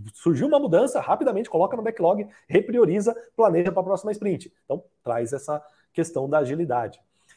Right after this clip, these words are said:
Então, esse problema de fal-, falta de adaptabilidade a mudanças, gestão ágil vem na veia resolvendo. E esse, basicamente, esses são os pontos que a gestão ágil resolve, esses grandes vilões de produtividade, tá? Existem várias outras,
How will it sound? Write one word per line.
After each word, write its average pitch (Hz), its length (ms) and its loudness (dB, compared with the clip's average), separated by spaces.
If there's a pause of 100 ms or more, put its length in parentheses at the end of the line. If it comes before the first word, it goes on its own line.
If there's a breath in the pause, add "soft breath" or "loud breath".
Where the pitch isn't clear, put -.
(120)
Então, 190 200 2
esse 170 280 6
problema 190 340 4
de 151 100 -2
fal-, - 460 0
falta 269 340 0
de 190 100 -2
adaptabilidade 160 840 -2
a - 20 0
mudanças, 160 500 -2
gestão 165 320 -8
ágil 180 240 -4
vem 165 220 -2
na 196 160 -4
veia 131 420 -6 (240 soft breath)
resolvendo. 123 500 -4 (500 loud breath)
E 226 60 0
esse, 302 200 0
basicamente, 302 800 0
esses 302 240 -6
são 302 120 -4
os 294 120 -6
pontos 254 400 2
que - 80 -6
a 247 60 2
gestão 208 340 -2
ágil 196 240 -2
resolve, 202 500 4
esses 190 220 -4
grandes 196 500 -2
vilões 185 480 -2
de 175 60 -4
produtividade, 185 760 0
tá? 147 160 -4 (240 loud breath)
Existem 262 380 -2
várias 143 600 0
outras, 131 540 -2